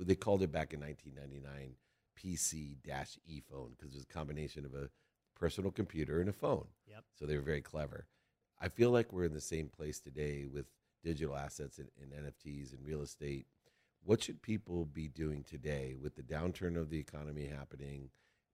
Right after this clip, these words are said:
Speaker 1: in this technology that will be applied, as you said, it will happen? What should we be doing today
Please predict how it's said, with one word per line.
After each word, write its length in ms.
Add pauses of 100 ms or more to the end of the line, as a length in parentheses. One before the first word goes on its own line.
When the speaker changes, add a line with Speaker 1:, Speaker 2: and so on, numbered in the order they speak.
(200)
Speaker 1:
in 440 (100)
this 300
technology 960
that 140 (180)
will 240
be 180
applied, 680
as 120
you 100
said, 360 (260)
it 140
will 240
happen? 520 (380)
What 200
should 260 (180)
we 200
be 160
doing 300
today 640